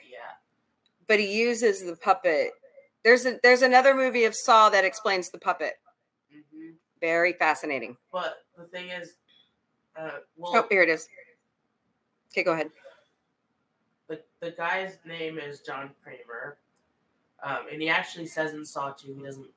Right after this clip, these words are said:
Speaker 1: like going by Jigsaw. That's what the media
Speaker 2: That's what the media's
Speaker 1: called him.
Speaker 2: pinned him. Yep.
Speaker 1: Because he,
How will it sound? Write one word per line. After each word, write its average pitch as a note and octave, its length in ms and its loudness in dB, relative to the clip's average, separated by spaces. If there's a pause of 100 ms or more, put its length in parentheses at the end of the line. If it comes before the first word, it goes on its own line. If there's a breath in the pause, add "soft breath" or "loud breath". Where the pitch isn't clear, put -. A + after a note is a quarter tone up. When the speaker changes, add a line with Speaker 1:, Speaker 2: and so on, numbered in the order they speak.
(120)
Speaker 1:
like A#2+ 260 -12
going B2+ 240 -12
by B2+ 140 -10
Jigsaw. B2 460 -16
That's B2 220 -12
what B2+ 120 -14 (300)
the D3+ 160 -20
media B2+ 360 -14
Speaker 2:
That's F#3+ 180 8
what F#3 80 -2
the F3+ 80 2
media's D#3+ 400 8
Speaker 1:
called - 140 -14
him. - 40 -18
Speaker 2:
pinned F3+ 240 8
him. D3+ 220 8
Yep. E3 260 10 (1300)
Speaker 1:
Because D#3 460 -2
he, E3+ 640 -10